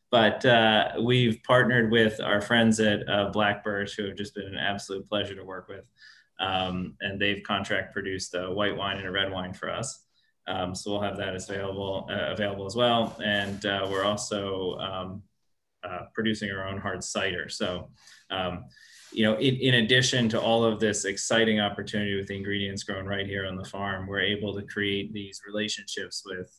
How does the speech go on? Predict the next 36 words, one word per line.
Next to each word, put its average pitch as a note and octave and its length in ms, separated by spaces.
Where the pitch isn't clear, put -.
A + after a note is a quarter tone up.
um, F#2 380
you G2 140
know, F#2+ 100
like F#2 200
Pete G2+ 160
Mitchell G2+ 280
up F#2+ 120
at G2 80
Headwater G2 400
Cider F#2+ 540
and, F#2 500
um, F2+ 440
Simon G2 480
up F#2+ 180
at F#2 200
Scott G2+ 280
Farm G2 280
in F#2 40
Dummerston, G2 460
Vermont, F#2 400
um, F#2 460
to, F#2 400
to F#2 320
work G#2+ 200
with G#2+ 100
them G#2 180
on G#2 120
some G#2 160
other A2 200
agricultural F#2 580
products F#2+ 460
that F2+ 160
we G2 180
can, F#2+ 460
you G#2 160
know F#2 300